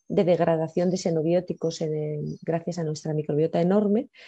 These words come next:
Entonces, cuando recuperamos la salud intestinal,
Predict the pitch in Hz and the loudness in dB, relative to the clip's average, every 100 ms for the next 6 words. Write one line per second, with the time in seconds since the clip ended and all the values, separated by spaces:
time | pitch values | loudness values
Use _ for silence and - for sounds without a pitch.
0 | - - 190 185 180 180 170 160 160 156 | -16 -4 -2 0 0 0 2 2 0 -2
1 | - 160 160 165 196 185 165 180 170 170 | -6 -4 -2 0 2 0 0 -2 -2 0
2 | 170 180 185 175 190 196 180 180 | 0 0 -2 -2 0 0 0 -2